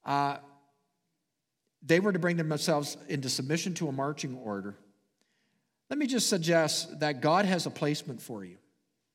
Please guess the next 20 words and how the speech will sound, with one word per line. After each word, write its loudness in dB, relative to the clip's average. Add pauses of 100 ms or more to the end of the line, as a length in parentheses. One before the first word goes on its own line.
(840)
God 4
has 0
a -8
placement -8
for -20
you. -20 (1000)
And 4
any 4
other 2
place, 0 (100)
anywhere 2
else -2
you 0
align 0
yourself, -2 (260)
you 0
will 0
miss -2
the -10
blessing. -10